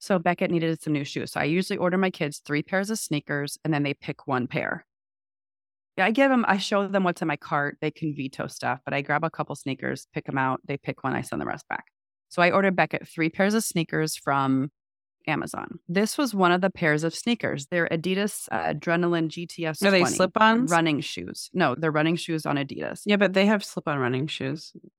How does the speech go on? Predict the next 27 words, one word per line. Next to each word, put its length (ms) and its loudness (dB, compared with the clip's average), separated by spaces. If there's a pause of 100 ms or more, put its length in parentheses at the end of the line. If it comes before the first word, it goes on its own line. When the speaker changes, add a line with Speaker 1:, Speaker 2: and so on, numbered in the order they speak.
(140)
Speaker 2:
They 140 0
look 160 0
Speaker 1:
I 40 4
Speaker 2:
like 60 4
Speaker 1:
don't, 200 2 (360)
that's 240 0
what 100 -2
these 200 -2
are. 240 -4
Yeah, 200 4
no, 380 4
but 120 0
these 160 0
are 80 -2
not. 180 -10 (400)
So 320 0 (100)
these 240 0
are 140 2
regularly, 380 0
like, 180 -4
a 80 -4
hundred 320 -2
dollars, 400 2
but 160 -6
the 80 -4
pair 400 0
I 200 -2